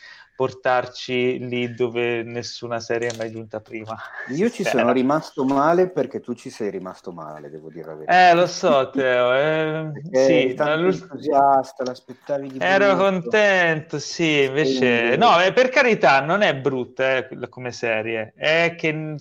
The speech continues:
Speaker 1: quando una serie comunque ha un finale, una stagione che, che poi comunque è un finale interrotto, no? Però veramente si sono appoggiati su dei cliché, su dei colpi di scena che lasciavano il tempo che trovavano,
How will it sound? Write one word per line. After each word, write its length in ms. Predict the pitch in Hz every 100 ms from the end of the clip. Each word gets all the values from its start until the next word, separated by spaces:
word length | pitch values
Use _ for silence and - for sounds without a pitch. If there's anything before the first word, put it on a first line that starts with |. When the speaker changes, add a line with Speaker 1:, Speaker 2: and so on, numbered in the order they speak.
| -
Speaker 1:
quando 300 | 185 175 147
una 160 | 139 139
serie 280 | 160 131
comunque 340 | 127 147 139 123
ha 80 | 123
un 100 | 120
finale, 760 | - 131 135 127 120 113 - _ _ - - _ _ -
una 200 | 156 160
stagione 580 | 160 143 151 170 135 131
che, 100 | 127
che 160 | 131
poi 140 | 156 135
comunque 320 | 143 143 127
è 20 |
un 80 | 120
finale 1000 | - 127 123 123 120 120 117 117 113 117
interrotto, 680 | 110 113 127 113 - -
no? 540 | 117 135 143 127 120 113
Però 880 | 156 147 151 151 135 131 131 131 127
veramente 460 | 135 135 156 160 127
si 100 | -
sono 260 | 127 135
appoggiati 580 | 127 - 127 139 131 127
su 360 | - - 135 127
dei 200 | 127 127
cliché, 720 | 127 127 123 - 143 131 123
su 300 | - - 135
dei 240 | 123 123 120
colpi 340 | 135 127 131
di 100 | 123
scena 500 | 123 - 139 131 120
che 140 | 117 120
lasciavano 420 | 120 - 123 120
il 100 | 117
tempo 260 | 127 123 117
che 120 | 123
trovavano, 800 | 151 135 120 120 120 117 113